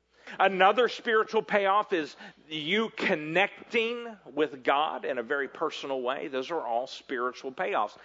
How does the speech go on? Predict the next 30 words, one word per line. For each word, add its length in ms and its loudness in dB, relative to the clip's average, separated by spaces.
A 160 2
behavior 720 0
related 540 2
to 120 0
a 80 2
very 280 -2
specific 680 -8
payoff. 540 -6
But 120 6
let's 320 2
leave 400 0
those 320 2
spiritual 500 -2
payoffs 420 2
for 140 -8
just 280 -6
a 20 -8
moment, 320 -2
because 240 -2
if 160 -2
we're, 260 0
if, 200 -2
if 180 -2
you 120 0
were 140 4
on 140 4
the 80 -2
journey 540 0
of, 260 0
of 300 0